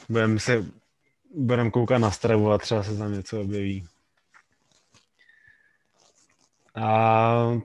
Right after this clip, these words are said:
tak jo, tak pomalu se, pomalu se blížíme, eh, ke konci. Já mám ještě poslední, poslední dvě otázky, eh, no, poslední dvě věci. Jedna z nich je, eh,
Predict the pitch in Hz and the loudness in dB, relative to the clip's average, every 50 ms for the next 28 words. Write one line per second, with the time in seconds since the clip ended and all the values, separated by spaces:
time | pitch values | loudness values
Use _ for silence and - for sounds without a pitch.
0 | - - 127 120 - 139 139 151 165 147 - - 135 131 131 135 135 123 - 156 | -2 -2 -2 2 2 4 4 4 2 2 2 2 2 4 4 2 2 2 2 2
1 | 156 151 147 127 - - - - 120 127 127 131 127 - 156 151 139 127 123 127 | 4 4 2 -2 -6 -10 -6 -4 -2 0 0 0 0 2 2 2 2 2 2 2
2 | 127 120 123 147 147 147 151 151 151 147 139 135 127 117 110 110 107 107 107 104 | 0 0 0 2 2 2 2 2 2 2 0 0 -2 -4 -6 -4 -4 -4 -4 -4
3 | 101 101 104 104 101 - - - 110 - 123 127 123 - - 139 139 143 156 165 | -4 -4 -4 -6 -6 -8 -10 -8 -4 -2 -2 -2 0 2 2 2 4 2 0 -2
4 | 151 - 117 113 113 120 127 131 127 117 - 151 131 127 131 - - 143 143 147 | -6 -6 -2 2 2 2 2 2 -2 0 0 0 0 0 -2 -2 0 0 0 2
5 | 147 147 147 131 - _ _ _ _ _ _ _ - 117 - - - 135 127 135 | 2 0 -2 -4 -8 _ _ _ _ _ _ _ -10 -8 -6 -2 -2 -2 0 0
6 | 143 139 139 123 117 117 131 131 131 127 113 95 - _ _ 101 - 110 101 104 | 0 0 0 0 2 4 4 6 6 4 2 0 -6 _ _ -4 0 2 2 2
7 | 104 - - - 135 131 131 143 160 - - - _ - - _ _ _ _ _ | 0 -2 -4 -2 0 0 0 0 -4 -8 -16 -20 _ -20 -20 _ _ _ _ _
8 | - 113 101 104 104 104 101 101 107 110 107 104 95 - _ _ _ - 117 - | -12 -8 -6 -4 -4 -2 -2 -2 -2 -4 -6 -8 -12 -16 _ _ _ -20 -20 -18
9 | 110 104 101 92 - - - 117 113 110 117 123 117 107 104 - 120 127 123 - | -14 -12 -12 -12 -12 -10 -6 -4 -2 0 0 2 0 0 0 -2 -4 -4 -4 -8
10 | - - - - - - _ _ _ _ 107 110 113 113 117 127 131 123 131 139 | -16 -20 -20 -20 -20 -20 _ _ _ _ -4 -2 -2 0 0 0 0 0 0 -2
11 | 131 - - 147 143 143 143 143 143 - - 117 117 113 117 117 117 117 117 120 | -4 -2 0 2 4 4 4 2 0 -2 -4 -6 -4 -2 -2 -2 -2 -2 -4 -4
12 | 120 | -8